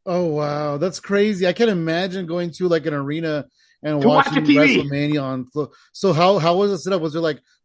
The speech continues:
Speaker 1: four main screens, like, facing all
Speaker 2: No,
Speaker 1: the
Speaker 2: it was
Speaker 1: directions?
Speaker 2: one screen, one big screen, like, in the front, like, where a stage would be for a concert. And the entire arena just watching this.
Speaker 1: Oh, wow. That's so crazy.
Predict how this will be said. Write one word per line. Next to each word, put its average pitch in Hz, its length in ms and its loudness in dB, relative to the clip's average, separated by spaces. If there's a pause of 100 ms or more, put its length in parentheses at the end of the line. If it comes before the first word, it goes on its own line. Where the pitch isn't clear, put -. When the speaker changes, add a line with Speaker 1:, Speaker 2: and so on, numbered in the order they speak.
(160)
Speaker 1:
four 180 240 0
main 165 300 -4
screens, 156 560 -6
like, 143 240 -4
facing 151 340 -4
all 277 120 4
Speaker 2:
No, - 20 2
Speaker 1:
the 233 80 2
Speaker 2:
it 277 60 0
was 277 140 2
Speaker 1:
directions? 247 140 -4
Speaker 2:
one 294 460 6
screen, 294 480 -4
one 285 260 0
big 277 320 -4
screen, 262 500 -6 (300)
like, 220 280 0
in 226 100 -2
the 254 80 0
front, 233 480 2
like, 214 180 0
where 220 140 4
a - 20 2
stage 233 380 -2
would 185 100 -6
be 202 120 -6
for 196 160 0
a 165 40 -2
concert. 165 500 -2 (1400)
And 220 120 -6
the 233 40 2
entire 226 340 2
arena 226 300 0
just 190 240 -6
watching 196 560 -4
this. 202 360 0 (1700)
Speaker 1:
Oh, 214 300 2
wow. 170 480 0
That's 156 240 -8
so 175 140 -4
crazy. 151 760 -2